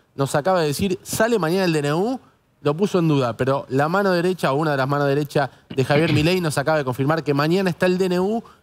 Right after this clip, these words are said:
Speaker 1: Tenemos algunos detalles ahora. En minutitos nomás contamos todo.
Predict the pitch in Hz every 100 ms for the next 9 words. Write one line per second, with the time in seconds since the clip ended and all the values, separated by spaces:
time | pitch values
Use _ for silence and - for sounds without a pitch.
0 | - 156 170 165 170 175 160 190 185 165
1 | 170 202 165 113 - _ - 143 147 143
2 | 151 151 196 180 151 175 202 - - 127
3 | 123 139 127 101 90